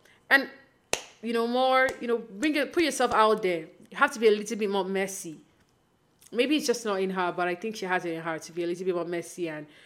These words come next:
also be on the right side of things when you're being messy as well. I like the fact that, um, I, I, sorry, I did not like the fact that when Dorit sort of, you know, said,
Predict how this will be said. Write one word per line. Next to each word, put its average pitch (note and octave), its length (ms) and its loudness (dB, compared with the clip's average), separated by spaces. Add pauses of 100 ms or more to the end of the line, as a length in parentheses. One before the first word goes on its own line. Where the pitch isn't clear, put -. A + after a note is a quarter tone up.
(140)
also C4+ 220 0
be B3+ 100 4
on C4+ 120 8
the G3+ 100 4
right G3+ 220 6
side F#3+ 260 0
of E3 120 -6
things F3 280 -6
when F3 140 -2
you're E3+ 100 0
being E3+ 240 -4
messy E3 300 -8
as D#3 120 -10
well. E3 260 -4 (340)
I G#3+ 100 4
like A#3+ 240 8
the A3 80 2
fact G3 300 2
that, E3+ 260 0
um, F3+ 340 0 (760)
I, A#3 280 8
I, - 40 0
sorry, A#3 240 4
I A3 100 8
did A3+ 200 -2
not B3+ 160 4
like A3+ 160 6
the G#3+ 80 0
fact G#3 280 4
that F#3+ 160 4
when G#3+ 220 0
Dorit G3+ 280 2
sort F#3+ 200 -2
of, F3 140 -4
you F3+ 60 -4
know, E3 140 -4
said, F#3+ 260 -2